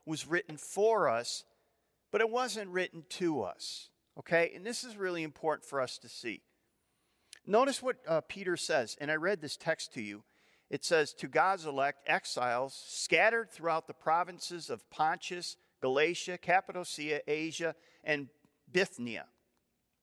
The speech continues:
Okay, so these were real churches located in the northwest quadrant of Asia Minor. These were real cities. This,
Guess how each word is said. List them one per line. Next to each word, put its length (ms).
Okay, 260
so 180
these 340
were 180
real 480
churches 800
located 800
in 180
the 80
northwest 760
quadrant 640
of 180
Asia 380
Minor. 520
These 200
were 180
real 400
cities. 640
This, 220